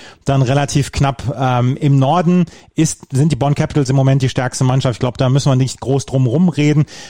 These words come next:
Ähm, sie führen mit elf eins. Die Paderborn Untouchables sind dann natürlich auch noch mit dabei. Auch Doren kann immer mal wieder über, für Überraschungen sorgen. Aber,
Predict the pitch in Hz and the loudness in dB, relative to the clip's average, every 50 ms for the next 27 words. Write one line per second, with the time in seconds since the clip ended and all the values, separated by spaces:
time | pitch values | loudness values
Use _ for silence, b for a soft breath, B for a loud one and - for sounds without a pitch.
0 | B B 104 120 127 131 131 131 120 123 127 - - 180 170 156 151 143 147 - | B B -4 -2 0 2 2 2 2 0 0 0 2 2 2 4 4 2 2 4
1 | 139 143 139 139 139 143 156 156 - 147 - 147 139 135 123 135 143 143 131 123 | 2 0 0 0 0 2 2 2 2 2 0 0 0 0 0 0 0 2 2 2
2 | - 156 - - 135 139 143 123 143 139 127 135 131 127 123 - 147 139 143 131 | 0 -2 -2 0 0 0 2 2 0 0 2 2 0 0 0 0 0 0 0 2
3 | 143 151 156 143 143 139 - 139 127 123 139 143 139 107 131 117 - 147 156 165 | 2 2 4 4 2 2 0 0 0 0 -2 0 0 -2 -2 -2 0 0 0 2
4 | 147 156 143 143 147 147 147 143 143 139 135 127 135 143 143 123 131 131 - - | 2 2 0 0 0 0 2 2 2 2 2 2 2 0 0 0 -2 -2 0 0
5 | 143 131 123 127 110 131 143 - 147 135 131 120 127 135 139 143 139 B B B | 0 0 0 0 -2 -2 -2 0 0 0 0 0 0 0 -2 -2 -4 B B B
6 | B B B - 127 139 143 156 156 151 | B B B -4 -2 0 0 0 -2 -6